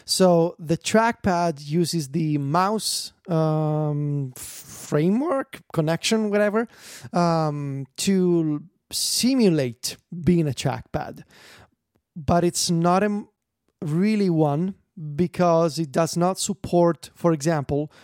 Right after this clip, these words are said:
multi-touch gestures. Um, if you're, if you buy this product, think, this product thinking that it's gonna work like a MacBook, you're gonna be disappointed, uh, for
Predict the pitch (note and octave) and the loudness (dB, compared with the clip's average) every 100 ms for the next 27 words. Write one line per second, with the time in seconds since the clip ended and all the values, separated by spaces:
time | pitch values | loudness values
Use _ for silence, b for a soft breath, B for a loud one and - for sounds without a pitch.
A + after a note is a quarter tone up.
0 | b D#3 F3 - F#3 D#3+ D#3 - E3 B3 | b 2 2 2 -2 -2 -2 -4 0 0
1 | - - - - - _ B B B B | -2 -8 -8 -10 -12 _ B B B B
2 | D#3+ D#3 D3+ D3 D3 C#3+ C3+ C3+ - _ | 0 2 2 2 0 -2 -4 -6 -10 _
3 | _ _ _ _ _ _ _ _ _ - | _ _ _ _ _ _ _ _ _ -2
4 | F#3+ - F#3+ G3 E3+ E3+ - F3+ F#3+ F#3+ | 0 0 2 2 2 -6 -4 -2 0 2
5 | C4+ B3 - G3+ F#3+ F3+ - F#3+ F3+ - | 2 0 0 2 2 -2 -4 -2 -2 -4
6 | D3 - F#3 F3 D#3+ - - - F3+ F3 | -10 -2 2 2 0 -4 -20 -6 -4 -2
7 | F3 E3 D#3 D3+ D3 - - - F3 D#3 | -2 0 2 2 0 -8 -14 -2 0 2
8 | D#3 E3+ D3+ - C3 B2 C3 - B2+ - | 2 2 -2 -2 -2 -2 -4 -8 -8 -10
9 | - B B B B B B D3 F3 G#3+ | -20 B B B B B B 0 2 2
10 | A3 G3 F3 E3 D3+ - C3+ A2+ F#2+ _ | 2 0 0 -2 -4 -2 -4 -4 -8 _
11 | _ - C#3+ C#3+ - E3+ E3 | _ -2 0 0 0 2 2